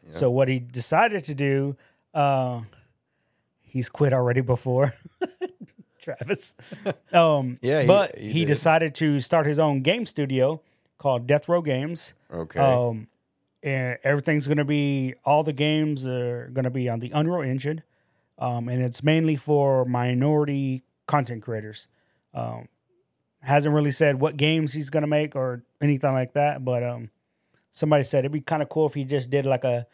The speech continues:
Speaker 2: Def Jam, uh, Vendetta or Fight for New York type of game
Speaker 1: Right.
Speaker 2: with T H Q. Like, if you just went back to those guys and said, "Hey, let's use the Unreal Engine to make this Def Jam game,"
Speaker 1: Mm-hmm.
Speaker 2: which Def Jam was supposed to make the game,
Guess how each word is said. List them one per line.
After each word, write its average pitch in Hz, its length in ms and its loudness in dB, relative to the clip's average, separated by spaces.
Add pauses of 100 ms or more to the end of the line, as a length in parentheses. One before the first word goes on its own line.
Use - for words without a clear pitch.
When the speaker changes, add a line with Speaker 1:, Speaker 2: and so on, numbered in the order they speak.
(600)
Speaker 2:
Def 135 240 2
Jam, 143 440 -2 (460)
uh, 127 460 -4 (1000)
Vendetta 147 460 2
or 139 140 0
Fight 147 260 0
for 151 100 -4
New 147 80 0
York 151 360 0
type 170 160 -2
of 165 80 -8
game 180 280 -4 (100)
Speaker 1:
Right. 101 280 -2 (160)
Speaker 2:
with 123 200 -6
T 151 160 0
H 135 200 -2
Q. 156 220 -2
Like, 139 220 -4
if 120 80 -8
you 127 60 -6
just 127 140 -2
went 131 200 0
back 135 160 2
to 127 80 -4
those 135 200 2
guys 143 220 2
and 127 100 -8
said, 135 160 -4
"Hey, 139 280 -2 (400)
let's 135 180 -2
use 135 140 2
the 135 100 2
Unreal 143 340 2
Engine 131 300 -2
to - 100 -8
make 131 180 0
this - 360 -8 (100)
Def 131 200 -2
Jam 127 200 -2
game," 120 400 -6
Speaker 1:
Mm-hmm. 104 280 -6 (220)
Speaker 2:
which 131 340 -6
Def 165 200 6
Jam 147 260 0
was 139 120 0
supposed 160 440 2
to 180 60 -2
make 139 260 0
the 135 80 -2
game, 123 420 -2